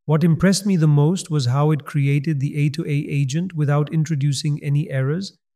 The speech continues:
and implemented it correctly by even generating the agent cards. If you are not sure what I am referring to, you can check out my A two A video for a more detailed explanation. It is definitely an excellent tool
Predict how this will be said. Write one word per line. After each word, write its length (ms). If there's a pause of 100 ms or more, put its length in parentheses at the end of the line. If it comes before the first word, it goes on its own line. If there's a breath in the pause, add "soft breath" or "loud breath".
and 140
implemented 560
it 140
correctly 520
by 200
even 420
generating 640
the 160
agent 340
cards. 460 (160)
If 180
you 100
are 80
not 240
sure 380
what 220
I 80
am 160
referring 480
to, 360
you 120
can 180
check 240
out 240
my 240
A 220
two 180
A 140
video 560
for 120
a 60
more 300
detailed 500
explanation. 920 (220)
It 140
is 100
definitely 560
an 100
excellent 480
tool 320